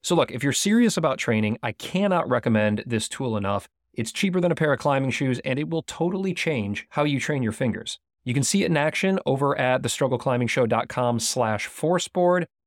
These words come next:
And that link, which is also in your show notes, will automatically give you ten percent off your order. Plus, it supports the show.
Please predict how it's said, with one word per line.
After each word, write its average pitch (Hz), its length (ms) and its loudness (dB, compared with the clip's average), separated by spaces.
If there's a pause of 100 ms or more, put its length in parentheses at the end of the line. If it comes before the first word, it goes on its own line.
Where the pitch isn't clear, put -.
(160)
And 165 320 2
that 143 280 2
link, 165 320 2
which 127 140 0
is 117 80 0
also 135 220 0
in 120 80 2
your 113 80 2
show 196 220 0
notes, 147 260 0
will 139 280 -4
automatically 185 600 2
give 156 180 0
you 147 140 0
ten 190 420 -2
percent 151 560 -2 (100)
off 139 320 2
your 113 300 0
order. 156 500 2 (180)
Plus, 175 360 0
it - 80 -8
supports 117 400 -4
the - 80 -6
show. 110 420 0